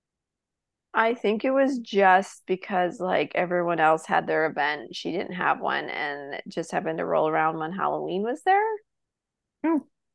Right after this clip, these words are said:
Speaker 2: okay.
Speaker 1: Because, yeah, I
Speaker 2: So
Speaker 1: don't,
Speaker 2: it's like
Speaker 1: there
Speaker 2: a
Speaker 1: was
Speaker 2: Halloween thing.
Speaker 1: Yeah, it's like a Halloween party.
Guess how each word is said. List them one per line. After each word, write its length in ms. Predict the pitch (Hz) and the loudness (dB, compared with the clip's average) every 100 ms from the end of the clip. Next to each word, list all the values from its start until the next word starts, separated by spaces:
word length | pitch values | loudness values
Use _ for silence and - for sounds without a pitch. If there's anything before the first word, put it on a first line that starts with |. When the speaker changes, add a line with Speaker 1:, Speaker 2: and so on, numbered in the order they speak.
| 254 | 0
Speaker 2:
okay. 120 | 277 | 2
Speaker 1:
Because, 180 | 233 277 | 2 4
yeah, 140 | 262 233 | 8 8
I 60 | |
Speaker 2:
So 120 | 226 | 8
Speaker 1:
don't, 40 | 247 | 6
Speaker 2:
it's 120 | 214 | 6
like 80 | 277 | 8
Speaker 1:
there 60 | 240 | 10
Speaker 2:
a 40 | |
Speaker 1:
was 80 | 254 | 10
Speaker 2:
Halloween 500 | 254 240 220 220 226 | 10 8 6 0 -2
thing. 380 | - 202 214 226 _ _ - | -4 -6 -6 -10 _ _ 4
Speaker 1:
Yeah, 100 | 233 | 6
it's 80 | 233 | 6
like 120 | 233 | 4
a 40 | 262 | 4
Halloween 420 | 220 208 190 185 | 2 2 2 0
party. 480 | 196 160 151 - | 2 2 0 -8